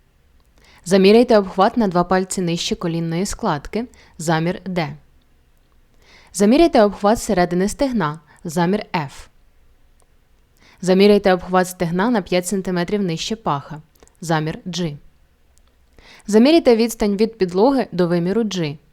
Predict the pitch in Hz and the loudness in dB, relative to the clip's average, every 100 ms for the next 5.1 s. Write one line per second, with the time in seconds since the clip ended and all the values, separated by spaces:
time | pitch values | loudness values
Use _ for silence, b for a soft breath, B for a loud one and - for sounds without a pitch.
0 | _ _ - 160 165 214 240 _ 165 147 | _ _ -8 -2 0 0 -4 _ -8 -4
1 | 156 185 160 135 - 143 - _ _ _ | -4 -4 -4 -8 -16 -20 -20 _ _ _
2 | _ _ b b b b 330 277 220 220 | _ _ b b b b 2 4 4 6
3 | 214 190 214 - 196 190 202 226 180 180 | 4 2 2 2 -2 0 0 0 -2 -2
4 | 185 151 156 156 156 196 220 - 156 - | -4 -6 -8 -8 -6 -6 -6 -6 -10 -12